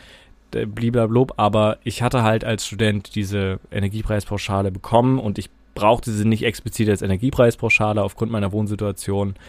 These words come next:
Ähm, das heißt, äh, so ist es halt gelaufen und Arbeitnehmer haben ja auch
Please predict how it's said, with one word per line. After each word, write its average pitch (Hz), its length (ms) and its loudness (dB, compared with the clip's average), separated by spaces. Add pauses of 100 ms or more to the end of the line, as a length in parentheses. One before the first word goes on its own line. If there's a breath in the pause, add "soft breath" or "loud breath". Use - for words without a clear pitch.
(400 loud breath)
Ähm, 92 440 2
das 95 180 -2
heißt, - 560 -2
äh, - 60 -8 (240)
so 107 540 -2
ist 117 180 -4
es 104 120 -6
halt 104 160 2
gelaufen 104 420 2
und 101 240 -2 (440 loud breath)
Arbeitnehmer 113 1080 4 (100)
haben 104 200 -2
ja 101 140 0
auch 113 320 2